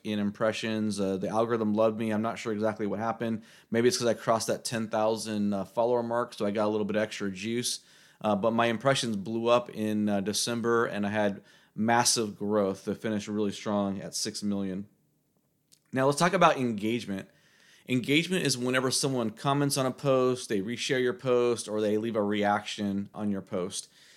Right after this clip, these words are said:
I had forty-four thousand acts of engagement throughout the year on my post on LinkedIn. Uh, that's just on my personal page. I didn't check my, uh,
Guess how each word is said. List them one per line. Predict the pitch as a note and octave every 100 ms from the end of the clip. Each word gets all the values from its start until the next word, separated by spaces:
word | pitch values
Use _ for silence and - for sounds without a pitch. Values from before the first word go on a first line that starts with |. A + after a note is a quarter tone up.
| - _
I | -
had | F3+ D#3+
forty-four | - - C3 C#3 C#3+ C3 C3
thousand | B2 A2+ A2+ A2+ A#2 A2+
acts | G2+ G#2+ A2 -
of | G#2
engagement | G2 F#2+ F#2+ G#2+ G#2+ G#2 G2 G2 - -
throughout | A2 A2 G#2+
the | G#2+
year | G#2+ B2 D3 - _ _
on | - A2+ A2+
my | G#2+
post | G#2 A2+ G#2+ -
on | G#2 G2+
LinkedIn. | G#2+ G#2 A#2 C3 D3+ _ _ _ -
Uh, | G#2
that's | A2+ -
just | A2+
on |
my | G#2+ G2+
personal | - A#2+ - G#2+
page. | A#2 A2+ A#2 A2 - - - -
I | G#2+
didn't | G2
check | - G#2+ G#2
my, | G#2 G2+ G2
uh, | G2 G2 F#2+